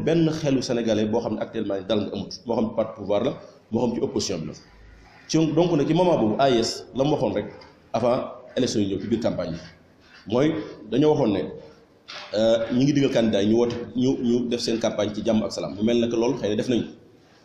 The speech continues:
Ñu waxoon ne les électeurs nañ woote ci jàmm ak salaam, bañ kenn ku leen def corruption électorale, kenn ku leen jënd, mel def nañ ko. Mu desoon ñu waxoon commission yi,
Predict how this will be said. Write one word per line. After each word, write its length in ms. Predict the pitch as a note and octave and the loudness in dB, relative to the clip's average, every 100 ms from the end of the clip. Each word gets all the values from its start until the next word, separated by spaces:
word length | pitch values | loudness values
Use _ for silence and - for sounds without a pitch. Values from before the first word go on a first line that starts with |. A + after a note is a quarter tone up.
| _ - | _ -4
Ñu 80 | B2 | 2
waxoon 200 | E3+ E3+ | 4 6
ne 60 | C#3+ | 4
les 240 | C#3 B2+ | 4 4
électeurs 340 | D3 C#3 B2+ A2 | 2 2 0 0
nañ 180 | A#2+ B2 | 0 2
woote 200 | B2 A#2+ | 2 0
ci 40 | - - | -4 -2
jàmm 200 | A#2+ A#2+ | 0 0
ak 100 | - | -2
salaam, 260 | A2+ A2+ | -2 -2
bañ 140 | A2 A2 | -2 -2
kenn 300 | - D#3 C#3+ | 0 2 2
ku 80 | - | 0
leen 160 | B2 A#2 | 0 2
def 240 | A#2+ - | 0 -4
corruption 380 | - C3+ - A2 | 0 0 0 -4
électorale, 360 | A#2+ G#2+ G#2 F2 | -4 -2 -2 -2
kenn 180 | C3 B2 | -2 0
ku 60 | A2+ | 2
leen 160 | G#2+ | 2
jënd, 200 | G#2 G#2 G2+ | 2 0 0
mel 140 | A2 | 0
def 120 | G#2+ A2 | 0 2
nañ 160 | F#2+ | 0
ko. 60 | - - - _ _ - - - _ _ | -2 -14 -20 _ _ -20 -20 -20 _ _
Mu 160 | A2+ C#3 | 0 2
desoon 280 | F3+ F3+ D3 | 4 2 2
ñu 60 | D3 | 2
waxoon 260 | D3 C#3 | 2 0
commission 360 | - E3+ D#3+ A2+ | 2 2 2 0
yi, 120 | E2+ | -2